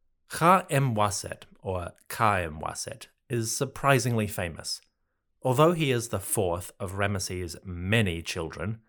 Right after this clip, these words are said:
he would grow up to have an interesting and noteworthy career. Remember that name, Kha-Em Waset. We'll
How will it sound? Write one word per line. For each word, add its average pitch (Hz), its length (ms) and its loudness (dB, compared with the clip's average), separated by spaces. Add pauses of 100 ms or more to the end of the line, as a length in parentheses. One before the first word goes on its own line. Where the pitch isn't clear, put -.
(280)
he 123 160 -4
would 156 300 2
grow 120 220 4
up - 160 0
to 98 100 -6
have 95 180 -2
an 92 220 -2
interesting 98 720 -4
and 98 240 -2
noteworthy 92 640 -2
career. 82 520 -8 (720)
Remember 170 400 2
that 151 240 -2
name, 85 400 -4 (240)
Kha-Em 113 840 -2
Waset. - 520 -2 (520)
We'll 208 360 -2